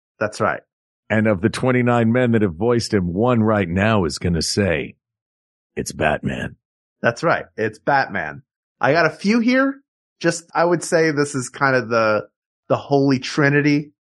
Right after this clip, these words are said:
Speaker 1: of Batman gadgets. One
Speaker 2: Shark
Speaker 1: is the
Speaker 2: repellent, bat
Speaker 1: Batarang.
Speaker 2: spray.
Speaker 1: Shark repellent, <laughs> bat, bat spray. A giant bomb with a wick that he throws into the water.
Speaker 2: <laughs>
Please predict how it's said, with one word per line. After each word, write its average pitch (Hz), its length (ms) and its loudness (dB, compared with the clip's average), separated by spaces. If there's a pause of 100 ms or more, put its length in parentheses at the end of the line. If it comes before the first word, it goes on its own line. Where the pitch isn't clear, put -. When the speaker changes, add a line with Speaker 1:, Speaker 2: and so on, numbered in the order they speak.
(180)
Speaker 1:
of 120 460 0
Batman 123 460 0
gadgets. 120 600 0
One 120 200 -4
Speaker 2:
Shark 123 220 0
Speaker 1:
is - 20 -4
the 135 80 0
Speaker 2:
repellent, 139 280 0
bat 131 160 0
Speaker 1:
Batarang. 131 80 0
Speaker 2:
spray. 127 280 0 (500)
Speaker 1:
Shark 139 300 -2
repellent, 135 340 2
<laughs> - 0 -
bat, 147 260 -2
bat 143 260 0
spray. 139 440 0 (240)
A 127 80 0
giant 131 400 0
bomb 139 240 2
with 143 100 0
a 143 60 0
wick 131 340 -2 (200)
that 131 120 2
he 123 60 0
throws 123 340 -2
into 135 200 0
the 135 180 0
water. 127 440 -2
Speaker 2:
<laughs> - 1040 -4